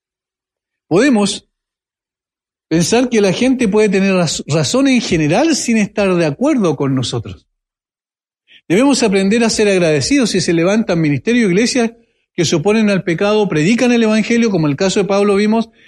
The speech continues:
tal como ha sido revelado en la palabra, y se derriba el reino del diablo, aunque la obra no se haga exactamente de la manera o de la forma como nosotros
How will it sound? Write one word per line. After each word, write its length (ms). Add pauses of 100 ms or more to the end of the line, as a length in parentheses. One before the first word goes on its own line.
(260)
tal 220
como 160
ha 40
sido 220
revelado 400
en 80
la 100
palabra, 540
y 120
se 160
derriba 460
el 120
reino 580 (380)
del 180
diablo, 380
aunque 280
la 140
obra 240
no 140
se 120
haga 140
exactamente 880
de 80
la 140
manera 640 (480)
o 600
de 120
la 140
forma 420
como 160
nosotros 460